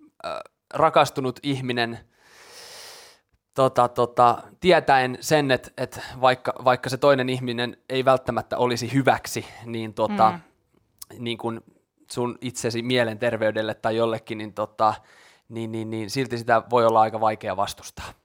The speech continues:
Speaker 2: Se on kyllä monesti juurikin näin. Monesti ihminen, ihmisen mieli toimii juurikin toisinpäin kuin mitä sitä itse varsinaisesti
Speaker 1: Joo, ei sitä voi
Speaker 2: toivoisi.
Speaker 1: oikein, a, ei voi itse päättää yhtään mitään. <laughs> Näin se vähän on.
Speaker 2: Näin se vähän on. Ja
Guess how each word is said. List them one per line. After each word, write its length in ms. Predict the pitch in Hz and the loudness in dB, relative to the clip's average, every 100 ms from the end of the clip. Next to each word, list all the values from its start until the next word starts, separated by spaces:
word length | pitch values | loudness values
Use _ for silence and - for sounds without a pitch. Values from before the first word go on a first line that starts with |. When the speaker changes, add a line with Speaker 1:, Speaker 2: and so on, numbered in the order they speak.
| _ _ _ _ - | _ _ _ _ 0
Speaker 2:
Se 80 | 240 | 2
on 60 | 214 | 6
kyllä 180 | 208 | 4
monesti 380 | 214 226 202 202 | 6 4 2 2
juurikin 380 | 196 196 190 190 | 0 0 -2 0
näin. 280 | 190 185 180 180 190 | 2 2 2 -4 -2
Monesti 400 | 185 175 226 196 | -4 -2 -4 -6
ihminen, 280 | 196 196 214 | -4 -4 -2
ihmisen 340 | 208 208 196 | -4 -2 0
mieli 220 | 214 196 | 2 4
toimii 300 | 185 185 190 | 4 4 4
juurikin 320 | 196 190 190 185 | 0 0 -2 2
toisinpäin 440 | 202 196 170 170 | 2 2 -6 -8
kuin 100 | 170 | -8
mitä 160 | 180 185 | -6 -6
sitä 220 | - 202 - 240 | -6 -12 -8 -8
itse 260 | - 233 | -4 2
varsinaisesti 500 | 208 277 254 320 339 | 4 6 6 6 8
Speaker 1:
Joo, 220 | 190 151 - - 143 | 8 8 4 -4 4
ei 120 | 180 | 4
sitä 180 | 190 - | 6 8
voi 80 | 330 | 8
Speaker 2:
toivoisi. 320 | 185 180 170 | 8 8 6
Speaker 1:
oikein, 240 | 156 - - | 4 0 4
a, 140 | 180 | 4
ei 240 | 143 208 | 8 6
voi 180 | 208 180 | 8 8
itse 160 | 170 156 | 6 4
päättää 420 | - 139 - 127 | 6 4 6 4
yhtään 340 | 127 - 117 | 4 4 2
mitään. 320 | 110 - 104 117 151 - 190 - - | 2 0 0 0 -4 0 2 4 2
<laughs> 540 | - - - 294 233 - | 2 4 4 2 -2 0
Näin 140 | 160 | 2
se 120 | 160 | 4
vähän 260 | 139 139 123 | 6 6 4
on. 120 | 117 - 269 | -4 -2 6
Speaker 2:
Näin 220 | 302 311 | 8 8
se 120 | 277 | 8
vähän 380 | 226 214 208 208 | 8 8 6 8
on. 280 | 240 240 233 | 8 8 8
Ja 260 | 208 202 | 6 6